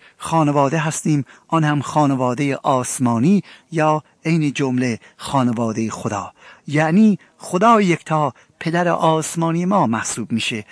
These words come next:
و ما نیز فرزندان او محسوب می‌شیم که در آسمان و در زمین هستیم. هر کسی که مسیحی باشه، خواه در این زمین ساکن باشه و یا خواه مرده باشه و در آسمان حضور داشته باشه، تحت حمایت پدر آسمانی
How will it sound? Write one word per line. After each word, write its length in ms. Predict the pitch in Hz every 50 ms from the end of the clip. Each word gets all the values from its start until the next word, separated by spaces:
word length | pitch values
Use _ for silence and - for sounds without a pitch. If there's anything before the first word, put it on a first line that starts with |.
| - - - _ -
و 100 | 147 156
ما 220 | 175 208 220 214
نیز 300 | 202 190 185 170 139 - - - _ _
فرزندان 720 | - - 165 160 156 139 165 156 156 156 170 196 202 170 139
او 120 | 123 120
محسوب 440 | 117 120 123 98 - - - 180 175
می‌شیم 300 | 190 180 - - 202 196
که 120 | - -
در 160 | 151 151 143 139
آسمان 540 | - 147 139 135 - - 180 196 220 220 - - - - _
و 100 | - 165
در 160 | 156 165 160
زمین 380 | 151 131 113 131 139 135 117 92
هستیم. 440 | 92 104 104 - - 120 104 95 - _ - - - - _ _
هر 240 | - 180 214 240 247
کسی 420 | - - - 202 202 190 - 220
که 180 | 175 - 202 196
مسیحی 520 | 185 165 160 151 - - - 165 214 220
باشه، 540 | 165 156 139 127 120 - - 151 156 160 156 - - - _
خواه 340 | _ - - 190 196 202 214
در 140 | 180 185 170
این 140 | 185 214 208
زمین 320 | 180 143 165 160 165 160
ساکن 520 | 151 - - 170 156 147 - - 214 202 185
باشه 240 | 160 143 - - 151
و 60 | 151
یا 140 | 156 175 185
خواه 240 | 170 - - 196 185
مرده 300 | 175 170 160 143 - 226
باشه 460 | 208 190 139 120 - - 147 156 143 - - - - - _ _
و 80 | - 135
در 140 | 147 147
آسمان 420 | 143 143 139 - - - 196 202 165
حضور 280 | 139 139 127 131 127
داشته 320 | 123 123 117 110 - - 131
باشه، 380 | 123 120 113 - 185 170 165 - - - - - _
تحت 300 | - - 240 247 - -
حمایت 800 | 220 202 156 156 180 170 170 160 147 160 190 185 - 175 170 151 - - - _ _
پدر 240 | - 165 151 196 226
آسمانی 760 | 226 214 202 190 170 - - 165 156 147 135 135 135 127 117